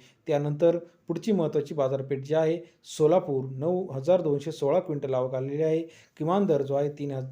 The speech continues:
तीनशे रुपये, सर्वाधिक दर जो आज सोलापूरला मिळालेला आहे,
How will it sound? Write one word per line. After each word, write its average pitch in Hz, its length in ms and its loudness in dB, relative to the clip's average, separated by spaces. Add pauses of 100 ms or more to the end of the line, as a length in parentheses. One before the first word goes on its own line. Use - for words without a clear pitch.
(100)
तीनशे 143 320 -2
रुपये, 143 380 0 (300)
सर्वाधिक 175 420 2
दर 151 180 4
जो 139 140 0
आज 131 160 0
सोलापूरला 135 540 -2
मिळालेला 135 400 -2
आहे, 160 200 2